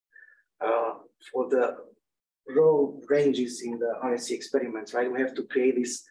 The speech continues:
length column exactly like I'm creating it here in order to get this, uh, to effective exonic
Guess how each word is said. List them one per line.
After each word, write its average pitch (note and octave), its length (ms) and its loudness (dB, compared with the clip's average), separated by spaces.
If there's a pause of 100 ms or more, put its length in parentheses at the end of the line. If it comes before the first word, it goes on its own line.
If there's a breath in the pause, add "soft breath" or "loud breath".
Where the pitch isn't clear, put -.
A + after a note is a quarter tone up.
(180 loud breath)
length C3 460 0
column C3+ 320 2
exactly B2+ 400 -2
like A#2+ 260 0
I'm A#2+ 140 -4
creating A#2 400 -4
it A#2 120 -10
here C3+ 280 -2 (480 loud breath)
in B2 120 -2
order B2+ 280 0
to C3 100 0
get B2 240 0
this, B2 300 -2
uh, A#2 240 4 (1200 soft breath)
to A#2+ 80 2
effective C#3 540 0 (120)
exonic C3+ 520 -4